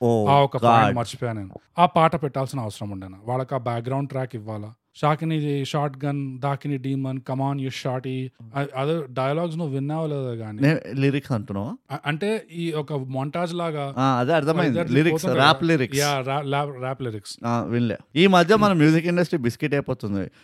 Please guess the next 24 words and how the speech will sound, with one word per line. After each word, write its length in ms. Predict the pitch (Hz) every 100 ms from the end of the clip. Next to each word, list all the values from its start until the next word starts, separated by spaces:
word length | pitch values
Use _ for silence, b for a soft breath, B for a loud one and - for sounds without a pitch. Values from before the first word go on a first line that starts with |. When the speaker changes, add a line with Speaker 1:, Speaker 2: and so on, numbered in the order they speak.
| b
Speaker 1:
ఇప్పుడు 240 | 139 143 180
కొత్తది 400 | - 143 - 185
ఒక 140 | 175
వచ్చింది, 480 | 165 139 123 - 139
విన్నావా? 480 | 123 127 127 101 135 220 _
Speaker 2:
ఇది 140 | 170 208
మ్యూజిక్ 420 | 180 190 233 214
గురించి 200 | 247 233
కూడా 120 | 240
కాదు. 380 | 165 139 127 101 -
నా 100 | 131
పాయింట్ 380 | 131 131 175 214
ఏంటంటే 380 | 196 139 107 107 113
Speaker 1:
రైటింగా? 520 | 120 127 113 87 151 - 151
Speaker 2:
రైటింగ్‌లో 680 | 139 180 233 214 131 147 - -
ఈ 80 |
మ్యూజిక్, 680 | 185 170 208 233 240 208 220
బ్యాక్‌గ్రౌండ్ 460 | 208 165 175 202 208
మ్యూజిక్ 280 | 196 175 185
పెట్టాల్సిన 480 | 175 160 190 185 190
అవసరం 400 | 160 151 - 180
ఎందుకు 360 | 151 156 - 170
వచ్చింది 340 | 151 - 143
అంటే 360 | 123 117 117